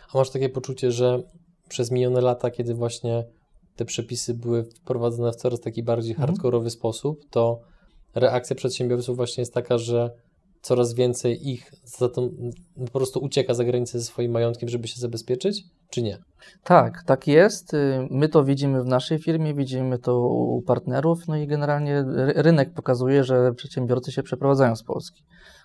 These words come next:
Speaker 2: Doszło nawet do tak-, do takiego schematu i to akurat nie ma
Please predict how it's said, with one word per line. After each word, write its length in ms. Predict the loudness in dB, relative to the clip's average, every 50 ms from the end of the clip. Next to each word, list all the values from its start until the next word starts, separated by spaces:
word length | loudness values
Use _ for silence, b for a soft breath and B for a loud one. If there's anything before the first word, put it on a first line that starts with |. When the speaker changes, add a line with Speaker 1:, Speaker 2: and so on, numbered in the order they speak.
| b 0
Speaker 2:
Doszło 500 | 2 2 2 4 2 4 6 6 6 4 2 -4 -6 -6
nawet 460 | -6 -6 -6 -4 -2 0 0 0 0
do 100 | 0 0
tak-, 200 | 0 0 -2 -2
do 200 | -4 -4 -4 -2
takiego 320 | -2 -2 -2 2 2 2 2
schematu 680 | 0 -4 -4 0 2 2 0 2 2 2 2 2 0 B B B B B B B B B B B _
i 100 | -8 -2
to 140 | 4 4 4
akurat 360 | 4 4 2 2 2 2 0
nie 100 | -2 0
ma 360 | 2 2 4 4 4 4 2